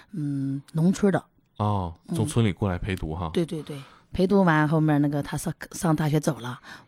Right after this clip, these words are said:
Speaker 1: 我就去做那个家政。
Speaker 2: 哦。
Speaker 1: 嗯，陪读的时候还是兼职，给他边做饭边去那个饭店洗碗。
Speaker 2: 啊。
Speaker 1: 然后在他学校，嗯，不是学校给个房子，我在那儿还给那个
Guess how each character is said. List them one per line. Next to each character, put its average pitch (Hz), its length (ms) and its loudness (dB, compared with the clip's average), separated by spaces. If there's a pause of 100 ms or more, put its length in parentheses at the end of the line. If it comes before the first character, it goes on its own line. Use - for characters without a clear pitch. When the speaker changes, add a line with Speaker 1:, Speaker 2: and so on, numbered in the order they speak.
Speaker 1:
我 156 120 -4
就 139 160 -4
去 139 240 -2
做 143 380 2
那 135 80 -2
个 131 320 -6
家 131 200 -4
政。 131 160 -4 (480)
Speaker 2:
哦。 80 320 -12
Speaker 1:
嗯， 147 260 -2 (220)
陪 196 160 2
读 208 160 4
的 196 140 6
时 - 120 2
候 160 120 6
还 139 220 0
是 135 320 -4
兼 180 240 4
职， 123 260 -6 (320)
给 - 80 -8
他 165 100 0
边 170 300 0
做 175 160 4
饭 156 320 -2
边 143 260 0
去 139 280 -2
那 135 120 -2
个 127 440 -8
饭 147 220 -2
店 135 300 -4 (220)
洗 - 300 0
碗。 170 160 4 (500)
Speaker 2:
啊。 87 460 -2
Speaker 1:
然 143 200 2
后 156 120 2
在 165 140 0
他 160 160 -4
学 139 240 -2
校， 147 300 2 (380)
嗯， 127 440 -4
不 151 80 -8
是 151 260 -2
学 143 140 -4
校 156 160 0
给 143 180 -2
个 147 80 2
房 135 360 -2
子， 196 200 0 (380)
我 - 80 -6
在 147 160 2
那 147 140 4
儿 - 20 2
还 139 160 0
给 147 140 -2
那 147 80 0
个 139 280 -2